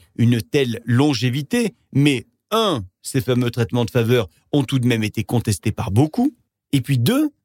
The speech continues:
quatre-vingt-huit ans pour l'époque, quoi qu'on en dise, c'était super vieux.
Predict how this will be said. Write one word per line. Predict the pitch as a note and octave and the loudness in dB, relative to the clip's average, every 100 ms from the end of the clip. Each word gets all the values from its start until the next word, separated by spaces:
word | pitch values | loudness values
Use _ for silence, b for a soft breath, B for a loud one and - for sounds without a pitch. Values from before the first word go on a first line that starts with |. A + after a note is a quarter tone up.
| _ _ - | _ _ -4
quatre-vingt-huit | D3+ C3 C#3 C#3 C3+ B2 | -4 0 0 0 -2 -2
ans | A#2+ | -2
pour | G2 | 0
l'époque, | A#2+ G2+ B2 - | -2 0 -2 -2
quoi | F3 | -2
qu'on | E3 C#3+ | 0 0
en | B2+ | 0
dise, | C3+ F#3+ E3+ F#3 _ _ _ _ | 0 -2 -4 -6 _ _ _ _
c'était | - A#2+ D3 | -4 -2 0
super | - D#3+ C3+ G#2 | -2 -2 -2 -2
vieux. | F#2 G2 | -4 -12